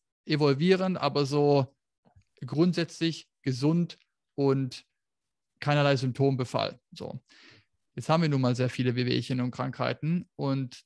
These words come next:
die Frage ist, hast du schon mal in die Tiefe geschaut?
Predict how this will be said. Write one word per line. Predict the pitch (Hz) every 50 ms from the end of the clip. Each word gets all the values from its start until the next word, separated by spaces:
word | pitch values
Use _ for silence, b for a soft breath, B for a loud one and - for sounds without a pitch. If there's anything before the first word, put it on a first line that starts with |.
| _ _ _
die | 131
Frage | - - 131 135 147 147 151 143
ist, | 143 160 156 - - - - _ _ _ _ _ _ _ _ _ _ _ _ _ _ _ _ _ _ _
hast | - 135 - -
du |
schon | 135 - 139 139
mal | 131 127
in | 123
die | 123 120
Tiefe | - - 135 123 - 127
geschaut? | - 127 - - 117 113 - - -